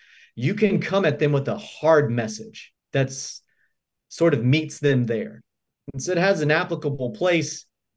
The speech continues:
but maybe it only has a more historically applicable place. And then now we have to say,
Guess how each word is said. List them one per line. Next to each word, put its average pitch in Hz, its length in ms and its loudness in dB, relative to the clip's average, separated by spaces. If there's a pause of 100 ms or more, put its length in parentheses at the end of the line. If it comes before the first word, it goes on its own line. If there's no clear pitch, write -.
(180)
but 135 140 0
maybe 208 360 4
it 170 100 4
only 170 200 2
has 165 300 0
a 147 60 6
more 143 260 2
historically 143 880 -2
applicable 117 880 -2 (720)
place. 131 380 2
And 135 100 4
then 131 140 6
now 160 280 4
we 147 100 8
have 135 160 2
to - 80 -14
say, 131 420 0